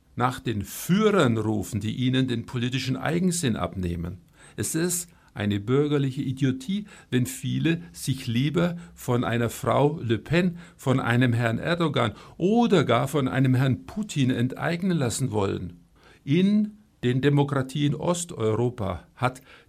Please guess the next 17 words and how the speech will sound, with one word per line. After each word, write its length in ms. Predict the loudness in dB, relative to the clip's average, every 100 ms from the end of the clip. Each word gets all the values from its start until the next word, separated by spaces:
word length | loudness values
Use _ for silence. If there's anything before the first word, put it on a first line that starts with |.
| -6
dieser 480 | -2 -2 -2 -2 -4 -6
idiotische 760 | -6 -2 2 2 2 -2 -2 0
Gedanke 640 | 0 2 2 2 -2 -4
zu 200 | -2 -4
illiberalen 760 | 0 2 2 2 2 4 4 2
Demokratien 720 | 2 0 0 -2 -2 -2 0
geführt. 420 | 0 -4 -6 -8 _ _ _ _ _ 0
Das 300 | 0 0 -6
ist 160 | -6
ein 140 | -6 -4
Armutszeugnis 1080 | -2 0 -2 -2 -4 -2 -2 -2 -4 -4 -8 -20 -6
für 160 | -2
jene 320 | 2 4 4
Bürger, 380 | 4 2 2 0
die 120 | -4
keine 520 | -6 -2 2 4 4 4
Demokratie 880 | 2 0 2 0 0 -2 -2 -4